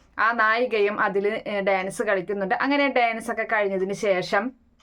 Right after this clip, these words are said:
ഇപ്പുറത്താണെങ്കിൽ അപ്പോഴേക്കും സാംസ്കാരിക മന്ത്രി കെ പി കൃഷ്ണൻകുട്ടി എന്ന് പറയുന്ന അവർകൾ അവിടെ എത്തിയിട്ടുണ്ട്.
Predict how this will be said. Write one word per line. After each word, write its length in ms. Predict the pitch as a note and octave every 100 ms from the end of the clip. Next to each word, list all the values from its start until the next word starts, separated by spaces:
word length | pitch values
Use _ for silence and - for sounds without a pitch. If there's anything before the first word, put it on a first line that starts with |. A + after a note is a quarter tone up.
| _ _ _ A3+
ഇപ്പുറത്താണെങ്കിൽ 800 | A3+ A3+ A#3 B3 G#3+ G3 G3+
അപ്പോഴേക്കും 540 | G3+ G3+ G3+ G#3 G3 B3+ - - -
സാംസ്കാരിക 720 | - B3+ B3 B3 C4 B3+ B3+ C4
മന്ത്രി 420 | A#3+ G#3+ G3+ G3
കെ 260 | F#3+ G#3
പി 240 | G3+ G#3 - G#3
കൃഷ്ണൻകുട്ടി 500 | - B3 A#3+ B3 B3
എന്ന് 200 | G#3 G3+
പറയുന്ന 460 | G3+ G3 G3 G3 G3
അവർകൾ 400 | - F#3+ F#3+ G#3
അവിടെ 180 | G3+ F3+
എത്തിയിട്ടുണ്ട്. 640 | G3 - G3 G3 A3+ F#3